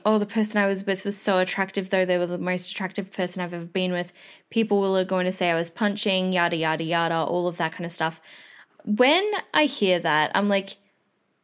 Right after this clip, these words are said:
firstly, you're putting yourself down.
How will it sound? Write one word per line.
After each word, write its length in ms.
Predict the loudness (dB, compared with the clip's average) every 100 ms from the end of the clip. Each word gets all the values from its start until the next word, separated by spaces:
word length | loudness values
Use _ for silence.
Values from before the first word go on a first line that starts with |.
| _ _ _ _ _ -2
firstly, 340 | 2 2 2
you're 140 | 0 0
putting 260 | 2 2
yourself 380 | 2 2 0 0
down. 500 | -2 -2 -4 -8